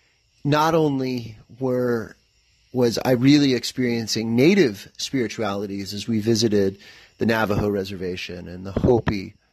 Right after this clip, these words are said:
reservation and, um, various, um, other native peoples that we encountered, but also my Catholicism really was tapped into and touched and electrified. And I,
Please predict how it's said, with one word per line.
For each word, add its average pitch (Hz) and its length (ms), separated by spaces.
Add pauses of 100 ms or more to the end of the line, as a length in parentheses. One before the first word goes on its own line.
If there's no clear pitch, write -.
(120)
reservation 90 840
and, 90 500 (480)
um, 92 240
various, 101 1000
um, 90 560 (260)
other 110 280
native 98 380
peoples 95 600 (680)
that 73 100
we 113 160
encountered, 123 680 (600)
but 143 100
also 151 260
my 117 140
Catholicism 101 1120 (200)
really 113 480
was 98 420
tapped 107 400
into 95 400
and 90 120
touched - 560
and 92 200
electrified. 101 880
And 107 100
I, 127 180